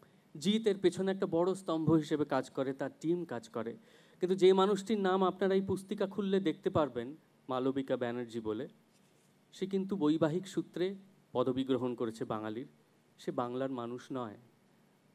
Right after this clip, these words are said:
বাংলায় তার জন্ম নয়, সে জন্মসূত্রে বাঙালি নয়। এরা যতদিন আমাদের পাশে আছেন, ততদিন ভবিষ্যৎ কলকাতাই। ঢাকা কিন্তু এত প্রেম, এত ভালোবাসা এখনো পায়নি।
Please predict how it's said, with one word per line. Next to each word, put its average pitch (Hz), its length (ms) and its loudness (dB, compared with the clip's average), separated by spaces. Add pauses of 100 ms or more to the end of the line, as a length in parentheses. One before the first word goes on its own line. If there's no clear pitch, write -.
বাংলায় 131 340 -2
তার 127 180 -6
জন্ম 113 320 -4
নয়, 107 240 -8 (280)
সে - 140 -10
জন্মসূত্রে 110 640 -8
বাঙালি 104 360 -8
নয়। 110 220 -12 (680)
এরা 147 200 0
যতদিন 190 360 2
আমাদের 160 340 2
পাশে 160 360 0
আছেন, 113 420 -6 (720)
ততদিন 165 460 0
ভবিষ্যৎ 139 560 -2
কলকাতাই। 117 580 -6 (540)
ঢাকা 135 340 -2
কিন্তু 170 480 0 (400)
এত 139 200 -2
প্রেম, 170 380 4
এত 135 160 -2
ভালোবাসা 113 520 -2
এখনো 107 300 -10
পায়নি। 113 360 -12